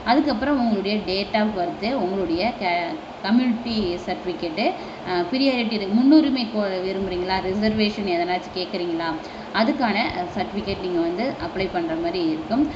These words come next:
அதுக்கப்புறம் டென்த்தோ அல்லது எய்த்தோ அதனுடைய மார்க் ஷீட்டு, உங்களுடைய டி சி, உங்களுடைய கம்யூனிட்டி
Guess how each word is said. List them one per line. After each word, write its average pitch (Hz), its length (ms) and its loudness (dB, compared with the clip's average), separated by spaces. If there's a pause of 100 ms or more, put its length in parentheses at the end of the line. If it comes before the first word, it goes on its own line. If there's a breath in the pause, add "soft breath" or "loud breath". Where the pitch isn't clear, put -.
(160 loud breath)
அதுக்கப்புறம் 254 560 2
டென்த்தோ 240 440 2
அல்லது 180 360 -2
எய்த்தோ 214 560 0
அதனுடைய 175 580 0
மார்க் 190 340 -2 (100)
ஷீட்டு, 226 320 0 (280 loud breath)
உங்களுடைய 233 400 2 (100)
டி 220 180 0
சி, 277 380 0
உங்களுடைய 185 380 -2
கம்யூனிட்டி 214 600 0